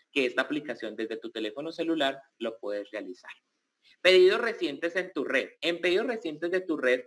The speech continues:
vas a poder encontrar los pedidos que hace entre dos, tres y cuatro horas, hace poco se grabaron. Así que usted va a poder tener más facilidad de poder conocer qué socios son los que están más rápido haciendo su pedido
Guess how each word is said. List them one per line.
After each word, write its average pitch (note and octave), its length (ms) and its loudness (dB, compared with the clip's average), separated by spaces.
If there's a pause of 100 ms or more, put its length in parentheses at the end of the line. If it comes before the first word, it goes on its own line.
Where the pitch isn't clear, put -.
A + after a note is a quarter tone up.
vas D#3 240 4
a F#3 100 -8
poder C3 280 0
encontrar C#3+ 580 -4
los D#3 400 -2
pedidos D3 580 -2 (280)
que C3+ 100 2
hace D3 400 0
entre G#2+ 300 -10
dos, B2+ 420 0
tres A#2 320 0
y - 80 -14
cuatro C#3 460 -2
horas, C3+ 340 0
hace A#2+ 240 -4
poco C#3+ 380 -10
se B2+ 220 -8
grabaron. A2+ 580 -8 (400)
Así C3+ 260 -6
que D3+ 60 -4
usted D3+ 180 -2
va E3 80 2
a D#3+ 100 -6
poder D#3+ 320 0
tener E3 380 -6
más E3+ 420 -4
facilidad A#2+ 800 -4 (380)
de E3 140 6
poder C3+ 400 0
conocer C#3 500 -4
qué G3+ 160 -2
socios G3 460 -8
son E3+ 160 -8
los F3+ 120 -10
que E3 100 -14
están A#2 340 -10
más B2+ 160 -12
rápido D3+ 340 -8
haciendo - 300 -16
su - 160 -16
pedido G3 500 -6